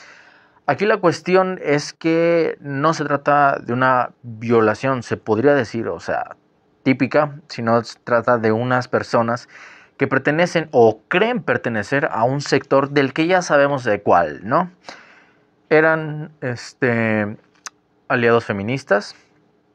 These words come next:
eran hombres supuestamente en proceso de construcción, hombres fieles a la ideología y al movimiento feminista. Uno de ellos incluso se reconocía como persona no binario o no binaria en el lenguaje pendejo.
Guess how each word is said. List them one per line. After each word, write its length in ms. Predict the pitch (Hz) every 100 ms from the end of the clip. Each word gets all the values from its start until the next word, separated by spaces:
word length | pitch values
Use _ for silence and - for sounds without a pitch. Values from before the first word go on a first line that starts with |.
| _ _ _ -
eran 220 | 113 110
hombres 460 | 113 113 110 - -
supuestamente 680 | - 107 113 - 110 110 117
en 80 | 104
proceso 360 | 104 101 107
de 120 | 101
construcción, 800 | - 101 - 101 - 156 170 175 -
hombres 500 | 127 120 117 - -
fieles 560 | - - 120 120 117 -
a 100 | 120
la 200 | 107 101
ideología 600 | 104 101 98 104 - 127
y 80 | 123
al 100 | 107
movimiento 460 | 101 98 107 110 104
feminista. 640 | 98 95 127 135 175 180 - - - - - _
Uno 240 | 135 139
de 140 | 123 139
ellos 240 | 143 127
incluso 360 | 120 131 120 127
se 180 | 120
reconocía 440 | 107 107 107 107 117
como 220 | 117 107
persona 360 | 110 113 117 110
no 200 | 110 110
binario 440 | 107 113 127 156
o 140 | 123
no 120 | 104 107
binaria 420 | 104 104 120 180
en 160 | 127
el 60 | 95
lenguaje 400 | 92 92 90 107
pendejo. 480 | 101 92 98 208